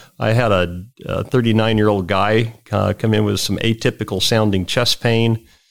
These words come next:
decided that, "Well, okay, your blood pressure's normal, you don't smoke, you don't drink, your family history's normal. Well, you know,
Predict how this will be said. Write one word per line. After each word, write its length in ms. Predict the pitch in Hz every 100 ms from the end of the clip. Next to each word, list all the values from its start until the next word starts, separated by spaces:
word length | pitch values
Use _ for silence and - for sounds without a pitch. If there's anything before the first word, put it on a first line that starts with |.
| _ _
decided 480 | 98 - 113 110 101
that, 120 | 98
"Well, 240 | 98 107
okay, 300 | 107 - 104
your 140 | 101 95
blood 320 | 98 107 101
pressure's 400 | - 101 104 95
normal, 260 | 107 104 104
you 80 |
don't 180 | 95 101
smoke, 340 | - 104 101 -
you 60 |
don't 240 | 98 95 -
drink, 280 | 101 95
your 60 | -
family 340 | - 117 107
history's 400 | 92 104 - 95
normal. 380 | 95 101 98 101
Well, 320 | 101 127 117
you 100 | 110
know, 380 | 101 107 104 101